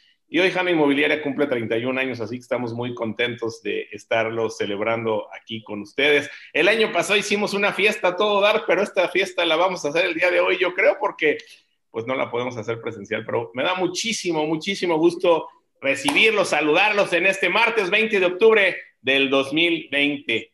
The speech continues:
Veinte, diez, veinte veinte. Está padre el número que tenemos hoy, que, que sea de, de, de mucha suerte. Y bueno, pues, muy contento porque estábamos esperando desde hace mucho tiempo este foro. Son estos artistas que tenemos hoy,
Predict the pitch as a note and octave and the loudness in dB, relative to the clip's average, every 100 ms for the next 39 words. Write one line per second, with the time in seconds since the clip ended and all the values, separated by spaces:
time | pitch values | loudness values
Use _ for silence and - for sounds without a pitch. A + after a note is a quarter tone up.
0 | - D3 E3+ - F3+ D3+ C#3 D3 - _ | -4 -2 -2 -4 -6 -4 -4 -6 -10 _
1 | _ - A#2 B2 A#2 A2+ B2 _ - C#3+ | _ -10 -10 -8 -10 -10 -12 _ -18 -12
2 | - C4 D3 - D3+ D#3+ D3 B2+ - A2+ | -12 -12 -18 -18 -18 -12 -14 -14 -20 -16
3 | C3 C#3 C#3+ D#3+ - - - B2+ C3 C3 | -16 -12 -12 -14 -18 -20 -10 -8 -6 -8
4 | - A2+ A2 A2+ A#2 C#3 A#2 - C#3+ D3+ | -6 -8 -6 -8 -8 -10 -12 -2 0 0
5 | D#3 D3 - _ _ _ A#2+ D3+ D#3+ D3+ | -2 -2 -4 _ _ _ -4 -2 -2 -4
6 | C#3 A#2+ - - _ B2+ D#3+ F3+ F3+ F3 | -4 -6 -8 -18 _ -2 2 4 2 2
7 | D3 C3+ D3+ D#3+ D#3 D#3+ C3+ B2 - A#2+ | -2 0 0 0 -4 -6 -8 -10 -8 -8
8 | A#2+ B2+ - F#3+ G3 D3 D3 C#3+ C#3+ E3 | -6 -10 -4 -4 -4 -8 -10 -6 -6 -4
9 | D#3 A#2+ B2 C3+ - C3+ C3 - C3 A#2 | -6 -6 -6 -6 -6 -10 -10 -16 -18 -12
10 | A2+ A2+ B2 - A2 G#2+ A2 D3 _ _ | -14 -12 -16 -18 -14 -8 -8 -10 _ _
11 | _ _ _ _ _ C4+ D4+ F4+ D#4+ - | _ _ _ _ _ -8 -8 -10 -14 -12
12 | - - B2+ D#3+ - E3+ - A2+ A#2+ D3+ | -10 -8 -8 -8 -10 -10 -10 -14 -12 -10
13 | E3 - C#3 D#3 | -10 -10 -10 -10